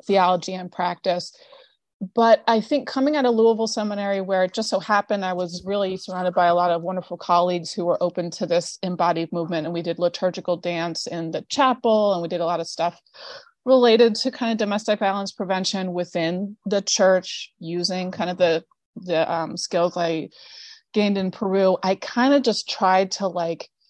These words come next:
bridge that right into that first call. And I remember I started in October,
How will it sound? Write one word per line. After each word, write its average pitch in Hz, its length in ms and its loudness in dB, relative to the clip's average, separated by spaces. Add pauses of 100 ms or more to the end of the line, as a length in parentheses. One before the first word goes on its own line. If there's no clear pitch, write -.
(160)
bridge 185 440 2
that 185 280 4
right 185 260 2
into 214 300 -2
that 180 260 -2
first 175 280 -4
call. 180 420 0
And 185 160 -2
I 185 80 -4
remember 196 340 -2
I 175 200 2
started 208 460 0
in 226 100 2
October, 180 760 -2